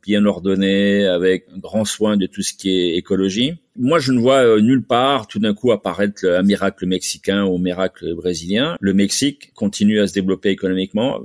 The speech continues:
avec ses relations commerciales avec les États-Unis. Il a ses problèmes. Je dirais quand même que un problème qui persiste dans beaucoup de ces pays-là, qui sera toujours un handicap, c'est celui de la corruption. La corruption reste très présente,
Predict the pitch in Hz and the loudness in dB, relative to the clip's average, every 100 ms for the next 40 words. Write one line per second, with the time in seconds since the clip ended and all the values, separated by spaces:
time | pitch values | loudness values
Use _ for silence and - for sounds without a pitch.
0 | - 87 92 - - 95 92 90 101 90 | -6 -2 -2 -4 -4 0 0 -2 -6 -4
1 | 90 85 90 87 90 90 87 82 82 98 | -6 -2 -2 -2 -6 -6 -4 -4 -4 -4
2 | 135 117 98 98 - - 90 82 92 104 | -2 0 0 0 -2 -4 -4 -2 -2 -4
3 | - _ - 156 165 165 165 131 113 107 | -8 _ 0 2 2 2 0 2 2 2
4 | - - 107 - 139 160 147 - 101 113 | -4 -6 -6 0 2 2 0 -6 -4 -2
5 | - 131 123 98 101 104 123 - 101 95 | -2 -2 -4 -2 -2 -2 -6 -4 -6 -2
6 | 92 90 104 131 _ - 101 - - 123 | 0 0 -2 -6 _ -6 -4 -4 -2 0
7 | 113 101 98 98 131 135 - 98 113 104 | 2 0 -2 -2 -2 -2 -6 -2 0 0
8 | 92 98 90 - - _ 85 90 107 101 | 0 -2 -2 -6 -18 _ -6 0 0 2
9 | 127 127 98 107 110 - 92 - - 107 | 0 0 0 -2 -2 -2 -2 -2 -2 -2
10 | - 87 85 - - | -4 -6 -6 -8 -12